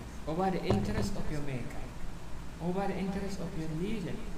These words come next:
over the interest of your community, your society. Therefore, you did not win. And you will never win,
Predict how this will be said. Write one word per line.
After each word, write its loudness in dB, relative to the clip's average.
over 0
the 0
interest -2
of 4
your 0
community, 0
your -4
society. -2
Therefore, 0
you 0
did 0
not 2
win. -2
And 2
you 2
will 4
never 2
win, 0